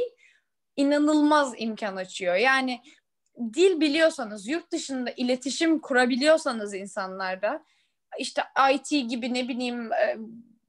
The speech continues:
direkt yetenek değil de öğrenim gerektiren işlerin dışında her işi yapabilirsiniz. Her sektöre girebilirsiniz, her sektörde çalışabilirsiniz.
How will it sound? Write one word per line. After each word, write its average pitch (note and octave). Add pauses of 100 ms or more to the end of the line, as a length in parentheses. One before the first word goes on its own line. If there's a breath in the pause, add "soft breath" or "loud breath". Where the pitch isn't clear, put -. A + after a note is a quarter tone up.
(240)
direkt C#4
yetenek D4
değil F4
de G3+ (260)
öğrenim C#4
gerektiren A#3+
işlerin A#3
dışında C4+
her D4+
işi B3+
yapabilirsiniz. G#3
Her D4
sektöre A#3
girebilirsiniz, G#3+
her C4
sektörde G#3+
çalışabilirsiniz. G3